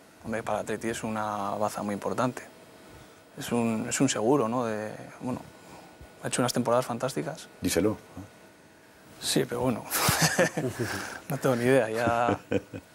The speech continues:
Speaker 1: él sabrá, él sabrá lo que tiene que hacer y donde esté a gusto y sea feliz. Y si es en Bilbao, pues bienvenido sea, por supuesto, ¿no?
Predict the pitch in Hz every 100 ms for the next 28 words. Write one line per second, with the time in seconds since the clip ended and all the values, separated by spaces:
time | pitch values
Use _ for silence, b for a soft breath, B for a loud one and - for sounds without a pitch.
0 | B B B 143 - 127 151 127 117 123
1 | 135 131 120 123 117 113 - 143 165 143
2 | 127 120 117 117 120 117 117 139 135 143
3 | 147 135 127 131 135 170 165 131 123 120
4 | 120 143 147 139 127 135 156 131 117 107
5 | 110 113 - 117 - - - - - -